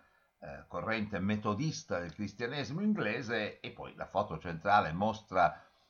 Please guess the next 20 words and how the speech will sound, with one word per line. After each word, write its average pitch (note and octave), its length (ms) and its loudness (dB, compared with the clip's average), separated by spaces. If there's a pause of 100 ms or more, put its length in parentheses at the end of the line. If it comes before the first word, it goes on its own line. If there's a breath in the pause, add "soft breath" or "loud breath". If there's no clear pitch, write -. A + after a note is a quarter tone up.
(160 loud breath)
la F2+ 340 6
Lady A2 380 4
di F2+ 100 -8
Ferro, A2 540 6
la F2+ 400 4
Iron G#2+ 280 6
Lady, F#2 340 -2
Margaret F2 540 0
Thatcher, F#2+ 480 0
in A2 60 -8
una D#2+ 160 -4
foto F2 560 0
giovanile G#2+ 500 -2
appena F2 380 -4
sposata A#2 640 2
assieme F2 520 -8
al C#2 280 -6
marito, - 460 -2
e - 300 -4
poi, C#2 380 -10